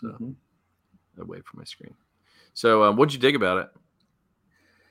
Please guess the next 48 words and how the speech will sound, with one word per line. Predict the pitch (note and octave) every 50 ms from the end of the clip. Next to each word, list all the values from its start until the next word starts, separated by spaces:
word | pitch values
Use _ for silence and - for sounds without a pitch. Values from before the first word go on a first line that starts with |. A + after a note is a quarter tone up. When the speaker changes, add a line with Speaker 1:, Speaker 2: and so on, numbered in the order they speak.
| _ _ _ _ _ _ _ _ _ _ _ _ _ E3
Speaker 2:
Um, | D#3+ D#3+ D#3 D#3 D3+ C#3+ C#3+
I | D3+
really, | D3 C#3+ D#3+ A#3 D4+ D#4 D#4 B3+ F3+ -
actually, | D3+ G3 G#3+ - - G#3 G#3 G3+
I | F#3 E3+ D#3
like | D3 C#3+ C#3 C3 C3+ D3 D3+ - -
the | C#3+ D#3 C#3+ C#3
dynamics | C3+ A#2 - C3 B2 A#2+ A#2 A2+ A2+ B2 E3 F3 B2 A2+ G#2 - - - -
of | B2 A#2+ A2+ G#2+ -
this | A#2+ A#2+ - - C#3
one. | B2 A#2+ A#2+ A#2+
Kind | - - F3+ G#3+ A3+
of | G3 -
when | D3 D#3 E3 D#3+
it | D3
started | - - - G#3 A#3+ G#3+ D#3+ C3+ C3
out, | B2+ C3+ C#3+ D3+ D#3 D3+
like, | D3 C3+ C3 B2+
I | C3+ C#3+
think | C#3+ - A3 G3+ F3+ -
the |
first | - D3+ D3 D3+ - -
time | - D#3+ D#3+ D#3+
I | D3+ D3
heard | D3 C#3 D#3+ D#3+ D#3 D#3+
it, | D#3+ D#3+ D3 C3+
again, | B2+ B2 B2 C3 C3+ C3+ C3+ C#3 C#3 C#3 C3+ B2+
like, | A#2+ A#2+ A#2 B2
I | A#2+ A#2+
just | A#2+ A#2+ -
had | C#3 B2+ A#2+
it | A2+ - -
playing | - B2 A#2+ A#2+ A#2+ A#2+ B2 A#2+ A#2+ A#2+ A#2+ A#2+
and | A2+ A2+
I | A2+
was | A#2 A#2 A2+ A2
doing | A#2 A#2+ A#2 A2+
something | A2 - B2+ A#2 - A#2 A2+
else. | A2+ A#2 A#2 A2+ - -
And | A#2
it | A2 A2+
didn't | A#2 A2+ A2+
really | A2+ A2+ A2 A2
grab | - - A2+ A2+ A2+ A#2 A#2+
me. | B2+ B2 B2+
But | B2+ C3 B2 - -
then | C#3 C#3 C#3 C3
when, | B2+ B2 A#2+